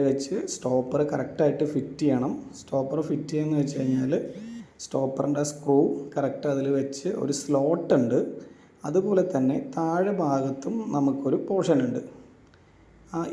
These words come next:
ഇന്നറാണ്. ആ ഷട്ടിലിൽ ഞാൻ പറഞ്ഞില്ലേ ഷട്ടിൽ രണ്ട് ഭാഗമാണെന്ന്, ആ ഭാഗം കൂടെ നോക്കിയിട്ട് വേണം ഫിറ്റ് ചെയ്യാൻ. അത് ഫിറ്റ് ചെയ്തതിന് ശേഷം ഒരു പുതിയ സൂചി ഇട്ടിട്ട് വേണം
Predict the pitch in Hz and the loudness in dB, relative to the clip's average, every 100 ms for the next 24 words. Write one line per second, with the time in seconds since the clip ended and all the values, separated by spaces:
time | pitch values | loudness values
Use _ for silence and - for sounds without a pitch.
0 | 156 151 165 165 151 127 123 - 131 147 | 2 4 6 6 6 2 -2 -4 -4 0
1 | 147 - 151 151 151 147 135 131 135 131 | -2 0 2 2 4 2 4 2 0 0
2 | 139 135 131 131 135 131 127 123 120 117 | 2 4 4 4 4 4 2 0 -2 -6
3 | - - 214 165 170 147 139 143 139 147 | -10 -18 -6 -4 0 0 2 2 2 0
4 | 143 135 127 139 139 135 127 208 - - | 2 0 0 0 2 2 2 -4 -6 -10
5 | - 127 127 - - - - - - - | -2 0 0 -2 -10 -18 -20 -20 -20 -20
6 | - 147 185 - 151 - 175 170 175 - | -12 -6 -4 -4 -8 -2 0 2 0 0
7 | 143 135 - 220 - 151 147 147 135 147 | 0 0 -2 -4 -2 0 0 -2 2 2
8 | 180 - 151 143 160 151 147 135 135 131 | 2 0 0 0 0 2 2 4 4 4